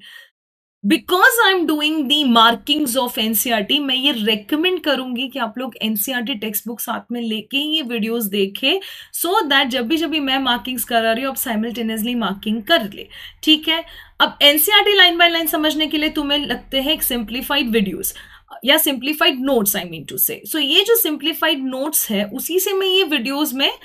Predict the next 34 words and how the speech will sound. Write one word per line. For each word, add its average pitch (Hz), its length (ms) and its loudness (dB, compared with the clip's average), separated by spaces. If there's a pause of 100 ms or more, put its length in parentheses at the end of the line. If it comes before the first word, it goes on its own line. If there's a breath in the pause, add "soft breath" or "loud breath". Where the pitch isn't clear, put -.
(300 loud breath)
पढ़ाने 233 320 4
वाली - 200 -10
हूँ। 208 120 -6
तो 311 80 -4
वो 339 140 -2
नोट्स 370 300 0
मेरे 339 160 2
खुद 233 320 -6
के 240 60 -6
होंगे, 214 240 0
उसमें 277 280 -4
मैं 285 120 -4
कुछ 285 200 -6
मार्किंग्स 262 440 -2
करूँगी 240 340 -4
पढ़ाते 214 460 -2
वक्त, 208 360 -4
ठीक 285 200 -2
है? 330 140 -2 (300 loud breath)
तो 302 120 -2
वो 277 260 -4
सारे 269 360 -4
के 330 160 -6
सारे 285 340 -4
नोट्स 240 500 -2
आप 214 340 -4
लोग 233 400 0 (180)
along 220 320 0
with 339 180 -4
the 302 100 -4
एनसीईआरटी 294 540 -2
मार्किंग 233 460 -4
वाला 190 180 -2
पीडीएफ़, 185 560 -4